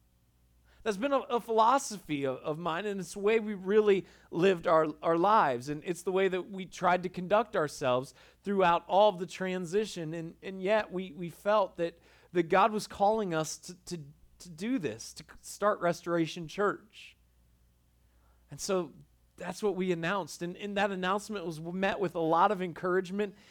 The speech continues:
and a lot of people coming alongside us and saying really nice things, but that announcement was also met with some people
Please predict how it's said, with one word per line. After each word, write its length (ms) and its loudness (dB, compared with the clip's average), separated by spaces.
and 140 0
a 80 2
lot 300 6
of 160 -2
people 380 -4
coming 320 -4
alongside 680 2
us 160 -6
and 80 -12
saying 360 -4
really 280 0
nice 280 -4
things, 260 -10
but 80 -12
that 160 0
announcement 440 -4
was 140 -4
also 320 2
met 240 -2
with 140 -2
some 180 -10
people 500 -4